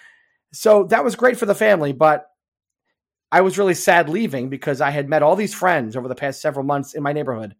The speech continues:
that I was about to not see much ever again. The last night before we moved out, I was outside with Mike on his porch, as usual,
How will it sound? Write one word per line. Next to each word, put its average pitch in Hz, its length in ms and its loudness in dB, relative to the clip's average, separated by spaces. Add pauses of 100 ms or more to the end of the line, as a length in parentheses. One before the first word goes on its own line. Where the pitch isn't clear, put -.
(320)
that 139 80 -4
I 131 60 0
was 131 160 -4
about 139 280 -2
to 135 380 -4 (100)
not 190 260 2
see 160 480 -6 (220)
much 165 260 0
ever 143 220 0
again. 117 360 -10 (500)
The 156 100 -2
last 214 360 4
night 190 160 0
before 170 240 -4
we 156 80 0
moved 143 260 -4
out, 104 260 -8 (540)
I 165 100 2
was 170 160 2
outside 165 340 2
with 143 180 -6
Mike 135 360 -4 (120)
on 156 180 2
his 180 120 -4
porch, 139 460 -4
as 143 200 -4
usual, 127 520 -6